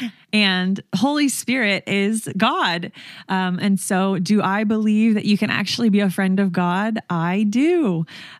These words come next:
Um, you can listen to that message if you'd like to, to learn my longer perspective on this. Um, but I think for me, I just always, um,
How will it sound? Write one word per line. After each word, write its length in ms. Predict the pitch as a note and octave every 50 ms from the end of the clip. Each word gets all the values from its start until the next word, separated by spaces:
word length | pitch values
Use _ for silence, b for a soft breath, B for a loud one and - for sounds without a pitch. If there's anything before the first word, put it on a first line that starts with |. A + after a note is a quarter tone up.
| B
Um, 260 | F#3+ F#3 F3+ F3 F3 F3+
you 160 | F3 F#3+ F3+
can 200 | - A3+ A3+ A3
listen 380 | G#3 A3 B3 A#3+ - C#4 C4 B3+
to 100 | C4 C4
that 180 | B3+ C4 C4 A#3+
message 440 | A#3 B3+ C#4 - - C4 A3+ F#3+ G3
if 140 | F#3 -
you'd 120 | G3 G3 F#3+
like 240 | F#3+ G3 - - -
to, 340 | A3 G#3+ G#3 G3 G3 - - -
to 140 | - A3 G#3
learn 280 | G3 G3 G3+ G#3 G#3 G3
my 160 | G3 G3 F#3+
longer 500 | F#3+ F#3+ F#3+ G3+ G#3+ A3+ A#3 A#3+ A#3 A3+
perspective 720 | G3+ - A3 G3+ - - - F3+ E3+ - - F3 E3+ E3
on 220 | E3 F#3+ F#3 E3 D#3+
this. 440 | D#3+ E3+ F#3 F#3+ F#3+ E3+ - - - B B B B B B B
Um, 380 | - F3 F3 E3+ E3+ E3+ F3+ -
but 460 | F#3 F3 G3 G3 F#3+ F#3+ - - - -
I 120 | G3 F#3+
think 280 | F3+ - C#4+ D#4 E4+ -
for 240 | - - B3+ A#3+ G#3
me, 400 | F#3+ F#3+ F#3+ F#3+ F#3+ F#3+ F#3 -
I 120 | G2 A2+ F3+
just 240 | - F#3+ - - - -
always, 520 | F#3+ G3 G#3 A3+ A#3+ B3+ B3 A#3 - - - B B B B B B B -
um, 480 | G3 F#3 F3+ F3+ - - - - -